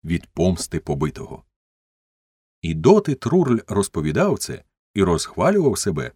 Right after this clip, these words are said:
і гордо надимався, і кликав у свідки Кляпавція, аж доки вість про цю дивну пригоду донеслася до королівського двору,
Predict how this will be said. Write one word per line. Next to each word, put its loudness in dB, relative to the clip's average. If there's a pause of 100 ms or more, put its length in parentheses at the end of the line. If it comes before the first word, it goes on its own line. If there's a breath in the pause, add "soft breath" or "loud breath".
(300)
і -2
гордо 0
надимався, 0 (260)
і -10
кликав 2
у -2
свідки -2
Кляпавція, 0 (640)
аж -4
доки 2
вість -2
про -2
цю -4
дивну 2
пригоду 0 (300)
донеслася 0
до 2
королівського -2
двору, -2